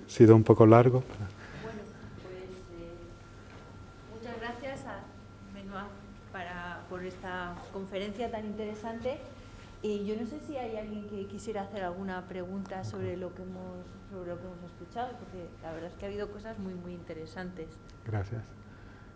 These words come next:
Speaker 2: ¿No? A mí se me ocurre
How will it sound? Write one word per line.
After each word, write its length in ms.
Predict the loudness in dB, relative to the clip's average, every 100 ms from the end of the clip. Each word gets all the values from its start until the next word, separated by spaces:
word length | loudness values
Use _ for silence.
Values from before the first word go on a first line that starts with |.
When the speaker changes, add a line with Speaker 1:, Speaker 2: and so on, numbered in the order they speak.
| -18 -18 -18 -18 -18 -16 -16 -18 -18 -18 -18 -16 -18 -18 -18 -16 -16 -18 -18 -18 -16 -16 -16 -16 -16 -16 -16 -16 -16 -16 -16 -16 -14
Speaker 2:
¿No? 2000 | -12 -12 -12 -16 -16 -16 -16 -18 -16 -16 -14 -14 -14 -16 -18 -18 -16 -16 -14
A 40 | -10
mí 120 | -10
se 100 | -8
me 100 | -10
ocurre 320 | -10 -8 -2